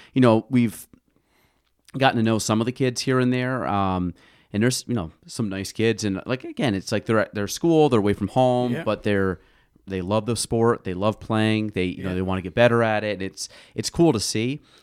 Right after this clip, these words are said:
Speaker 1: um, especially when they're
Speaker 2: Yeah.
Speaker 1: hometown, 'cause I'm like,
Speaker 2: Yeah.
Speaker 1: I, I love the area, I love Plattsburgh. And, you know, when
Speaker 2: Absolutely.
Speaker 1: you start seeing these kids coming from out of the area,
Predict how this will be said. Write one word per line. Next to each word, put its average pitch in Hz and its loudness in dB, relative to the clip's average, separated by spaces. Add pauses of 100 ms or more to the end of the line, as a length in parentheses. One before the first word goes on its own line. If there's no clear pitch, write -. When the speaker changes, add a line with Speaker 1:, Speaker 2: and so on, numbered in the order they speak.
(120)
Speaker 1:
um, 98 0
especially 202 0
when 143 4
they're 117 2
Speaker 2:
Yeah. - -6
Speaker 1:
hometown, 107 -2
'cause 92 -12
I'm 98 -6
like, 101 -2
Speaker 2:
Yeah. 120 4
Speaker 1:
I, 127 6
I - 8
love 120 6
the 107 2
area, 107 4
I - -2
love 107 -2
Plattsburgh. 104 -2
And, 104 -2
you 107 -2
know, - 0
when - 2
Speaker 2:
Absolutely. - -
Speaker 1:
you 104 -2
start 123 -2
seeing 113 -2
these 104 -4
kids 113 -4
coming 104 -6
from 107 -4
out 101 2
of 90 -2
the 90 0
area, 110 4